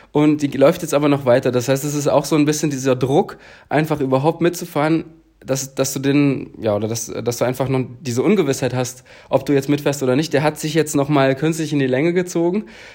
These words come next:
Ähm, wie ist es für dich? Wie fühlt sich's für dich an? Weil ich kenne dich als einer, der hat immer ein Lächeln auf den Lippen, ne? Du rennst hier auch im Trainingslager, wenn wir uns begegnen, du hast immer ein Lächeln, bist ein sehr ruhiger Typ.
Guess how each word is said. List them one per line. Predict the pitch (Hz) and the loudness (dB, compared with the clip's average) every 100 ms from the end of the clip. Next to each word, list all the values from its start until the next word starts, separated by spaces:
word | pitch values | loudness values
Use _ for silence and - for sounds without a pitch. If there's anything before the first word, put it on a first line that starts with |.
| - | -2
Ähm, | 139 143 147 143 | 0 4 2 0
wie | - 131 147 | -4 0 2
ist | 170 | 2
es | 175 | -4
für | - | -2
dich? | 135 | -2
Wie | 131 | -2
fühlt | 127 156 | -2 -2
sich's | 156 | -2
für | - 147 | -2 0
dich | 139 | 2
an? | 139 165 | 2 2
Weil | 131 123 123 - - | 4 4 2 -12 -8
ich | - - | -6 0
kenne | 156 180 | 2 2
dich | 170 170 | 2 0
als | 143 143 | 0 0
einer, | 143 160 | 2 2
der | 147 | 2
hat | 143 160 | 0 0
immer | 208 | 2
ein | 185 | 4
Lächeln | 143 165 180 | 2 2 0
auf | 180 | 0
den | 185 | 0
Lippen, | 170 175 214 | 0 0 0
ne? | 160 160 156 | 2 2 2
Du | 147 | 0
rennst | 143 160 175 | 2 0 0
hier | 165 | 0
auch | |
im | 156 | 0
Trainingslager, | 143 165 185 165 165 170 | 0 0 0 2 2 4
wenn | 151 | 2
wir | 156 | 0
uns | 156 | 0
begegnen, | 156 147 156 170 | -2 -2 0 -2
du | |
hast | 143 | -2
immer | 180 196 | 0 0
ein | 175 | 0
Lächeln, | 165 151 165 175 170 | 0 0 0 0 0
bist | 147 - | 0 -2
ein | 147 | 2
sehr | 160 | 2
ruhiger | 160 175 208 | 4 2 2
Typ. | 196 208 214 | -2 -4 -6